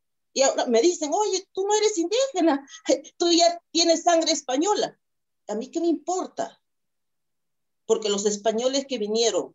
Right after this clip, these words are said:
los primeros españoles, violaron, abusaron de, de nuestras abuelas. Y yo no voy a reconocer esas violaciones, esas atrocidades.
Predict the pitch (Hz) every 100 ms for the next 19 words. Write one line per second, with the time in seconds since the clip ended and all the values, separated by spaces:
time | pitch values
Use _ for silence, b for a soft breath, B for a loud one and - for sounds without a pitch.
0 | - 185 - 185 202 226 226 226 190 190
1 | 202 196 196 - - 196 240 214 202 233
2 | 269 196 147 _ _ _ _ _ _ _
3 | _ _ - 233 214 208 - 269 285 262
4 | 170 - _ _ _ _ _ _ _ 185
5 | 226 - 208 247 233 294 381 - - 190
6 | 180 180 247 202 139 - _ _ _ _
7 | 254 226 202 302 339 320 269 233 285 320
8 | 294 254 233 214 208 208 277 302 392 -
9 | _ _ _ _ _ _ _ _ 262 269
10 | 269 208 220 202 202 196 254 254 247 240
11 | 262 247 240 226 208 196 233 220 180 -